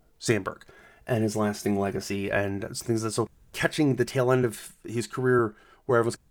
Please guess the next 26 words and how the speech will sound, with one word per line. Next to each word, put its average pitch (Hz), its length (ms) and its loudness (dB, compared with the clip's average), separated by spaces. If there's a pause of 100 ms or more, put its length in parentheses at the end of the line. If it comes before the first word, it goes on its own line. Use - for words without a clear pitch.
(100)
gushing 120 340 2
over 110 160 2
what 101 140 0
he 98 80 -2
had 82 80 -6
accomplished, - 520 -2 (300)
I - 40 2
really 185 260 6
became 147 240 2
a 127 60 2
big 120 420 -4 (360)
Ryne 101 260 0
Sandberg 110 320 2
fan 92 260 -6
growing 95 200 -6
up. - 200 -4
So - 160 -4 (340)
I 131 80 0
thought 156 160 4
this 160 140 -4
was 143 80 0
a 131 60 4
fun 120 380 2
comparison 107 520 0
to 117 100 -4
do. 151 340 2